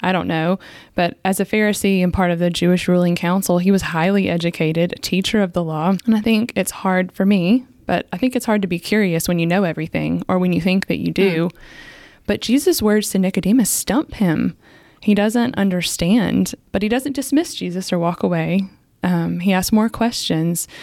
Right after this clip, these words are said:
Speaker 1: And when I think about my own pattern of approach and response to Jesus, I wonder if for many years I haven't been curious. Maybe as someone who has grown up in the church, I've been too confident in my knowledge or my presupposed knowledge sometimes of God, and maybe have missed the opportunity to be humbly curious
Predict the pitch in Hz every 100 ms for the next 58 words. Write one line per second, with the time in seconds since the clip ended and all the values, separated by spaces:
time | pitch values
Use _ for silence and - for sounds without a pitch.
0 | - - - 190 190 202 214 240 226 196
1 | 196 180 - 185 190 185 180 170 165 165
2 | - 170 165 - 170 165 - 165 156 -
3 | - 165 165 165 170 190 208 214 196 185
4 | 185 175 170 165 165 170 165 156 160 170
5 | - _ _ 208 214 208 - 185 160 -
6 | - - - - - - 175 170 180 175
7 | - 185 175 170 180 170 170 - 180 -
8 | 170 170 170 170 160 165 156 - 165 165
9 | 156 156 165 - - - - 185 165 156
10 | - - 170 165 170 165 160 165 175 170
11 | 160 - 175 165 - 175 170 175 170 165
12 | 165 165 - - - 180 175 160 151 175
13 | - 156 151 160 165 165 160 170 165 170
14 | 160 - - - 175 - 165 156 156 -
15 | 170 156 160 156 156 156 - - 165 160
16 | 165 - -